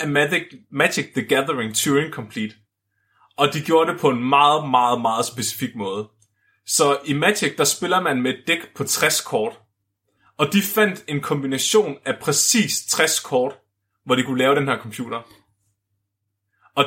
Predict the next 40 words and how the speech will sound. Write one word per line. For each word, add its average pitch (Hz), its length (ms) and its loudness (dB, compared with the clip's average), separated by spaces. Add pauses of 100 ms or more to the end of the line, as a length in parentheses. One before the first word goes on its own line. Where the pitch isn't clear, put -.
det 214 120 6
her 185 220 4 (320)
dæk, 202 120 4 (300)
det 165 60 0
er 151 40 6
altså 151 160 0
ikke 180 140 -4
bare 156 420 4
tres - 400 0 (160)
tilfældige 131 400 -2
kort. 117 240 -6 (500)
Det 160 200 0
er 160 300 2 (240)
tournament 185 640 2
legal. 143 400 -2 (520)
Det 160 80 -2
vil 175 80 -2
sige, 196 260 2
de 180 100 -4
må 147 140 -2
godt 170 180 2
tage 214 280 0
de 214 60 -6
her 185 200 0
tres 208 300 0
kort 160 300 -2 (480)
og 135 100 -2
sætte 208 240 0
sig 175 120 -2
ned 170 200 0 (120)
og 135 100 4
lave 147 400 4
en 151 80 -6
Turing-computer 143 840 -4 (360)
og 143 160 0
ødelægge 185 460 4
hele 196 180 2
det 196 80 0
her 147 100 2
tournament, 147 520 -4